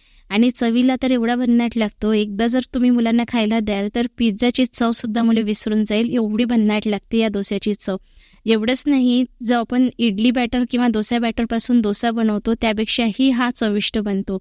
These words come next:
तर साऊथ इंडियन डोस्यापेक्षाही चविष्ट लागणारा हा डोसा तुम्ही एकदा नक्की करून बघा. विशेष म्हणजे त्या डोस्यापेक्षाही जास्त हेल्दी आहे, प्रोटीनयुक्त आहे आणि लहान मुलांना टिफिनमध्ये सुद्धा तुम्ही देऊ शकता.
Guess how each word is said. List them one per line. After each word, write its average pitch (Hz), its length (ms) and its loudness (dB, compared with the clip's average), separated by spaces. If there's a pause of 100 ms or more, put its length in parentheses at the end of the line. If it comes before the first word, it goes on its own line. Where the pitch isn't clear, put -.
(480)
तर 240 100 4
साऊथ 240 420 0
इंडियन 269 300 4
डोस्यापेक्षाही 254 720 0
चविष्ट 233 400 -2
लागणारा 233 460 2
हा 226 160 -4
डोसा 220 280 -2
तुम्ही 226 220 -2
एकदा 226 180 -2
नक्की 220 280 0
करून 233 300 2
बघा. 220 240 0
विशेष 233 420 0
म्हणजे 262 420 4
त्या 240 120 0
डोस्यापेक्षाही 233 800 0
जास्त 214 340 0
हेल्दी 226 460 2
आहे, 202 220 -2 (460)
प्रोटीनयुक्त 262 680 2
आहे 233 300 2
आणि 233 240 2
लहान 233 320 2
मुलांना 247 420 2
टिफिनमध्ये 285 460 2
सुद्धा 247 300 -2
तुम्ही 226 180 0
देऊ 202 180 0
शकता. 202 420 -6